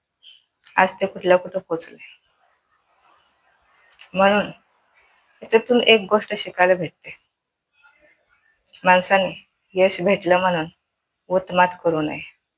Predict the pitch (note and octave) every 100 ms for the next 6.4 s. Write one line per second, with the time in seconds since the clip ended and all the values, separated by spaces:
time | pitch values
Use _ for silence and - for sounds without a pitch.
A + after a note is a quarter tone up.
0 | _ _ - _ _ _ _ _ _ _
1 | _ - F#3 - F#3 G3 E3+ F#3 F3+ F3+
2 | - F3 E3+ E3 D#3 D#3 - _ _ _
3 | _ - - _ _ E3 E3 D#3+ E3+ -
4 | E3+ E3+ - F#3+ - F#3 G3 _ _ E3+
5 | E3 E3+ E3+ D3+ D3+ D3+ - E3+ D#3 C#3
6 | - - _ -